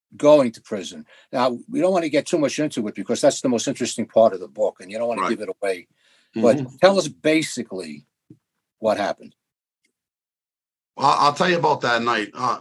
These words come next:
Speaker 2: about nineteen eighty, uh, my mother became a born-again Christian, charismatic movement.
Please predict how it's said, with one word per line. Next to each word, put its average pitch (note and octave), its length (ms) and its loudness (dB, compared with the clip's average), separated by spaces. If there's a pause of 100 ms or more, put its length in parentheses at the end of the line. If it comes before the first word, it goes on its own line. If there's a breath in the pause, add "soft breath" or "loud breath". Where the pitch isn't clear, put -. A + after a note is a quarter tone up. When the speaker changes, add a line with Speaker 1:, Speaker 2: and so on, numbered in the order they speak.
(220)
Speaker 2:
about E3 240 0
nineteen F3 420 0
eighty, B2+ 520 -4 (220)
uh, G2+ 440 -2 (840)
my C3 180 2
mother D3 340 2 (160)
became B2+ 320 -2
a A2+ 60 -2
born-again A2 440 -4
Christian, - 460 -10 (220)
charismatic G2+ 580 -4
movement. F2+ 380 -10